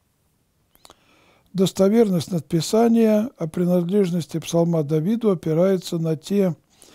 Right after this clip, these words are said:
заимствования, которые он представляет в своем содержании из псалмов,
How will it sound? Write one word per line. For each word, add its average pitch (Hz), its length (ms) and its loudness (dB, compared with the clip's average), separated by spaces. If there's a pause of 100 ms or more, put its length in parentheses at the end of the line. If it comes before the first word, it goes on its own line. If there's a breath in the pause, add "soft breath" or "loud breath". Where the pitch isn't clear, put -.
(240 soft breath)
заимствования, 170 1300 0 (1400 soft breath)
которые 196 560 4
он 180 520 0
представляет 170 1000 0 (160)
в - 60 -20
своем 170 500 -2 (160)
содержании 135 840 -4 (500 soft breath)
из 180 180 0
псалмов, 170 760 -2